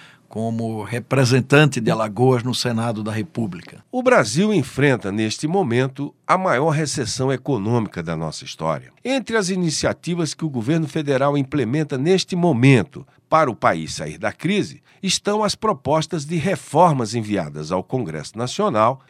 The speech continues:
Speaker 2: entre elas, o desafio de aprovar a reforma da Previdência Social. Este é um dos assuntos da nossa conversa de hoje com o senador Renan Calheiros.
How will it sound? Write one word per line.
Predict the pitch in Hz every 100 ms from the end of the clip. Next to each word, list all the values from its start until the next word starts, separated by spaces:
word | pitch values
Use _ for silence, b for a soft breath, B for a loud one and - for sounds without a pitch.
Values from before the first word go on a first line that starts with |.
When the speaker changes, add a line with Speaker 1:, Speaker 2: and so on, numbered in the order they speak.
| b
Speaker 2:
entre | 226 240 208 156
elas, | 127 135 147 147 - b b b
o | 185
desafio | 202 190 185 - 147 165
de | 160
aprovar | 170 170 180 95 117 123
a | 127
reforma | 135 135 - 107 113 110
da | 117
Previdência | 113 110 98 76 98 -
Social. | 69 76 - 87 87 - _ b b
Este | 254 240 -
é | 208
um | 165
dos | 117 120
assuntos | 170 - 160 175 170
da | 180 143
nossa | 131 135 135
conversa | 165 95 104 110 135
de | 185
hoje | 117 117 117 120 b b b -
com | 175
o | 147
senador | - 131 90 80 110
Renan | 101 92 107 139
Calheiros. | - 80 95 71 - -